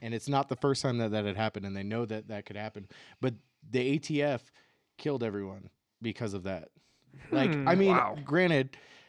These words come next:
Speaker 1: you know, I didn't know a whole lot about Waco until I saw the T V show, but the, the show, like, had me like, "Whoa,
Speaker 3: So
Speaker 1: I
Speaker 3: they
Speaker 1: feel,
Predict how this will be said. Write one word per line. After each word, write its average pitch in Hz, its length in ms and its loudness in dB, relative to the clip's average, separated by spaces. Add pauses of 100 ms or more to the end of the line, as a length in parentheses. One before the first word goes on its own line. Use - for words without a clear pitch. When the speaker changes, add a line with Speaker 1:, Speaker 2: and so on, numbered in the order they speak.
(120)
Speaker 1:
you 139 120 0
know, 135 180 0
I 139 80 4
didn't 160 220 2
know 147 140 2
a - 20 -6
whole 147 160 0
lot 147 160 2
about 143 220 0
Waco 147 400 -2
until 117 260 -2
I 110 80 0
saw 120 160 -6
the 98 100 -6
T - 160 -12
V 107 140 -6
show, 113 320 -6 (640)
but 107 540 0 (720)
the, 113 480 2 (800)
the 123 160 0
show, 127 400 0
like, 104 340 -2
had 113 220 -2
me 107 160 -4
like, 90 260 -8
"Whoa, 127 560 -4
Speaker 3:
So 107 120 2
Speaker 1:
I - 20 6
Speaker 3:
they 180 120 8
Speaker 1:
feel, 113 280 -4